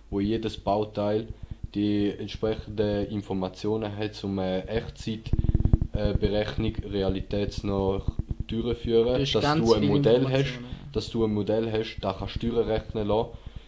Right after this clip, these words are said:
Speaker 1: Dann siehst du zum einen Kollisionen, zum anderen kannst du auch rechnen, ob das technisch verhebt und dann musst du nachher nicht mehr manuell machen, sondern es lange, wenn du da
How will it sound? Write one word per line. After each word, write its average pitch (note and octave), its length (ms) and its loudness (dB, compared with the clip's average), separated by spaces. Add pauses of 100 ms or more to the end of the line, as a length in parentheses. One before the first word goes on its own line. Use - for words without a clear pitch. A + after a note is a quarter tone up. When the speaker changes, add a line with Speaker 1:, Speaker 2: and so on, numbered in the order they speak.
(120)
Speaker 1:
Dann G#2+ 160 0
siehst - 340 -4
du F#2+ 60 -8
zum G#2 180 -6
einen A#2 300 0
Kollisionen, A2 840 0 (380)
zum G#2+ 160 -2
anderen A2 500 2
kannst G#2+ 300 -4
du A2 320 0 (120)
auch G#2 500 2 (100)
rechnen, G#2+ 440 -2
ob G2 120 -8
das F#2+ 200 -2
technisch G2+ 460 -4
verhebt G2 560 -2
und F#2 140 -6
dann F#2+ 160 2
musst F#2 240 -4
du G2+ 40 -2
nachher F#2+ 280 0
nicht G2 160 -2
mehr F#2+ 80 -2
manuell F#2 480 -2
machen, G2 420 -4
sondern F#2 360 -6
es E2 120 -12
lange, F#2 360 -2
wenn F2+ 120 -4
du F2+ 100 -8
da E2+ 300 -4